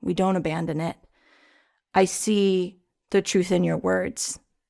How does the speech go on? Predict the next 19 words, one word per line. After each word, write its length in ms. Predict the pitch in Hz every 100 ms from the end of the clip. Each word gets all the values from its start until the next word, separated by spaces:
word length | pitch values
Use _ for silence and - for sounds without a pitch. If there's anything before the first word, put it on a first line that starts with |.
| _ _
that 180 | - 190
we 180 | 185 180
need 340 | 175 175 180
to 160 | - -
take 220 | - -
care 220 | - 175
of 140 | 190 214
this. 400 | 165 - - - _ _ _ _ _ _ _ _ _ _ _ _
But 280 | - 196 170 _ _ _ _ -
I 100 | 185
think 300 | 185 240 269
there's 260 | 269 254 240
a 60 | 226
third 260 | 226 196
option. 640 | 180 233 - - - 208 - _ _ _ _ _ _ _ _ _ _ _ _ _ _ _ _ _
I 200 | - 180
think 880 | 185 - - - 247 233 - - - _ _ _ _ _ _ _ _ _ _ _ _ _ _ _ _ _ -
with 280 | 196 196 -
this 560 | 202 196 - - -